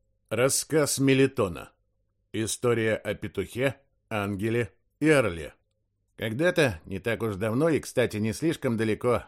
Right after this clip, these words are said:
от моих родных мест, была на свете прекрасная ферма.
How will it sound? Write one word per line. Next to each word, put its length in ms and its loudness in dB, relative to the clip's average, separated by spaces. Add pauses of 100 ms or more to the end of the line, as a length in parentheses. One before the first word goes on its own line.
от 180 -14
моих 300 -6
родных 320 -10
мест, 400 -2 (580)
была 300 -2
на 120 2
свете 540 2
прекрасная 680 -6
ферма. 360 -18